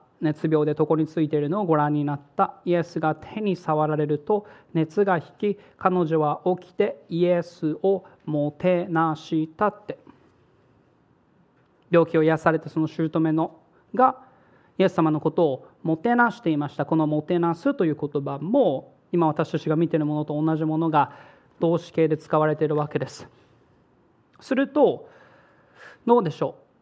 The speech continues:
う。この言葉が持っているイメージというものを少しつかめますか？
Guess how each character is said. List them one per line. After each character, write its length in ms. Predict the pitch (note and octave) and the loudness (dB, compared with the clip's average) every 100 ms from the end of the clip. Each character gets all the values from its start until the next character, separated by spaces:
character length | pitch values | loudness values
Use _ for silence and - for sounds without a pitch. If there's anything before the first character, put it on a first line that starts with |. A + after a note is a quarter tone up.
| _ - | _ -10
う。 80 | F3 | -2
こ 100 | F3 | 0
の 120 | B3 | 0
言 240 | B3+ B3+ | 0 2
葉 100 | B3+ | 2
が 100 | A3 | 2
持 140 | F3 G#3 | 2 0
っ 60 | |
て 280 | G#3+ - F3 | -2 0 2
い 80 | D#3+ | 2
る 460 | D3+ D#3 D3+ - - - | 0 0 -2 -6 -18 -2
イ 120 | A#3+ | 2
メ 220 | C#4 B3 | 4 2
ー 40 | |
ジ 140 | E3+ D#3 | 0 -2
と 140 | D3+ | -2
い 60 | D3 | -2
う 40 | |
も 140 | D3+ D3 | -4 -4
の 100 | D3 | 0
を 320 | F3 D3+ - - - - | 2 0 -6 -20 -20 -20
少 220 | - - F3 | -8 -2 -2
し 160 | - | -2
つ 120 | D3 - | -8 -4
か 140 | F3 | -2
め 160 | E3+ D#3+ | 0 0
ま 100 | D#3 | -2
す 160 | - | -4
か？ 220 | - A#3+ | -4 -4